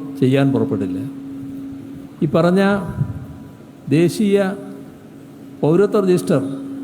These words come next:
തയ്യാറാക്കുന്നതിനുള്ള ദേശീയ ജനസംഖ്യാ രജിസ്റ്റർ തയ്യാറാക്കാനുള്ള നടപടി പിന്നീട് വന്ന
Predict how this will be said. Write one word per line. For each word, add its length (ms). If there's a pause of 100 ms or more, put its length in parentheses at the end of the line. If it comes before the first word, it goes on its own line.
(640)
തയ്യാറാക്കുന്നതിനുള്ള 880 (1400)
ദേശീയ 340 (120)
ജനസംഖ്യാ 580
രജിസ്റ്റർ 380 (1160)
തയ്യാറാക്കാനുള്ള 680
നടപടി 320 (840)
പിന്നീട് 420
വന്ന 160